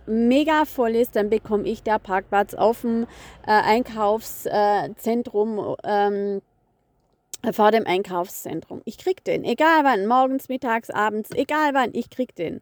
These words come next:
So, das ist wie, <laughs> ich, wir gehen immer, wenn wir dann einkaufen gehen, sag ich immer zu meiner jüngsten Tochter, "Du, Frieda, schau mal, wir bekommen bestimmt, ich hab, die Mama hat mal wieder kein Euro in der Tasche, ne?"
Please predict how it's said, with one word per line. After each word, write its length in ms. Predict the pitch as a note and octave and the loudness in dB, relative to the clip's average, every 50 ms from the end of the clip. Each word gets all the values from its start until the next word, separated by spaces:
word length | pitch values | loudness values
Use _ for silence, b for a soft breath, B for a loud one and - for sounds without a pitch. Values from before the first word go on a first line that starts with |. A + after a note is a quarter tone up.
| b b b b b b b b b b b _ | b b b b b b b b b b b _
So, 320 | F#3+ G3 A3 A3 F#3+ - - _ _ _ _ _ | -2 2 4 6 6 4 2 _ _ _ _ _
das 140 | A#3+ B3 A#3+ | 2 4 4
ist 220 | C#4 C#4 - - B3 | 4 2 0 2 2
wie, 260 | D4 D#4 E4+ F#4 F4 C4 | 4 6 6 6 6 4
<laughs> 300 | C4+ D#4 - - - - | 4 4 4 2 2 0
ich, 180 | A3+ - - - - - - | -6 -12 -12 -16 -16 -10 -4
wir 140 | A3 B3 A#3+ | -2 0 2
gehen 220 | C4 D4 D#4 D4 | 2 2 2 2
immer, 360 | D4 C#4 C#4+ C#4+ C#4 B3 - - | 0 0 0 0 0 0 -2 -6
wenn 220 | A3 A3+ A#3 A#3 | -8 -6 -2 0
wir 80 | A#3+ A#3 | 0 0
dann 160 | A#3 A#3 A3 | 0 0 -2
einkaufen 480 | G#3+ A#3+ B3 - C#4+ B3 A#3+ A#3+ - _ _ | -4 -4 -4 -4 -4 -4 -4 -4 -8 _ _
gehen, 280 | B3 A3 A3 A#3 A3+ | -4 -2 -2 -2 -2
sag 160 | - A3+ A3 | 0 2 2
ich 100 | A3 A3+ | 2 2
immer 160 | A3+ A3 A3+ - | 0 -4 -4 -6
zu 100 | - A3 | -4 -2
meiner 260 | A3 A3 G#3+ G#3+ G#3+ | 0 0 2 2 2
jüngsten 360 | G#3+ A3 A#3 B3+ - - A3+ | 2 0 -2 -2 -4 -6 -6
Tochter, 400 | - A#3+ A#3+ - - A3+ A3 A3+ b b b b b b b b b _ | -4 -4 -4 -4 -4 -2 -2 -2 b b b b b b b b b _
"Du, 200 | C#4+ E4+ F4+ E4+ - _ _ _ _ _ _ _ _ _ _ | 2 2 2 2 0 _ _ _ _ _ _ _ _ _ _
Frieda, 400 | _ - C4+ D4 D#4 D#4+ D#4+ E4 | _ 0 2 4 6 4 4 4
schau 240 | E4+ - C#4+ D4 D#4+ | 4 4 4 4 6
mal, 300 | E4+ F4 D#4+ D#4+ E4 E4+ - - _ _ _ _ _ | 6 4 4 4 2 0 -2 -6 _ _ _ _ _
wir 100 | A3 A3 | -6 -4
bekommen 460 | - D4 D4+ - - F#4 F#4+ G4 F4 | 0 -2 -2 2 4 4 4 6 4
bestimmt, 560 | D4+ E4 - - - _ - F4+ G4 F4+ - | 2 0 0 -2 -6 _ 0 0 0 0 0
ich 140 | B3+ C4+ - | -2 0 2
hab, 140 | D#4 D#4+ - _ | 2 2 0 _
die 180 | A#3+ - D4 C#4 | -4 -2 2 4
Mama 380 | C#4 C#4+ D4 D4 D4 C#4+ C#4 | 4 4 4 4 4 4 4
hat 140 | C#4 B3+ - | 2 2 0
mal 160 | C4 B3+ B3 | -2 0 0
wieder 180 | A#3+ A#3 A#3+ A#3+ | 2 2 0 -2
kein 280 | - A#3+ F#3+ F#3 F3+ | -2 -2 -2 -2 -2
Euro 340 | - - C#4 D#4 D#4+ D#4 D#4 | 0 2 2 4 4 2 2
in 240 | D4 - C4+ C#4 C4+ | 0 2 2 4 4
der 100 | C#4 C4 | 4 6
Tasche, 440 | - C#4+ C#4+ D#4 E4+ - - - - b b b b _ | 6 6 6 6 6 2 -4 -6 -8 b b b b _
ne?" 160 | - A#3 D4 | 0 4 4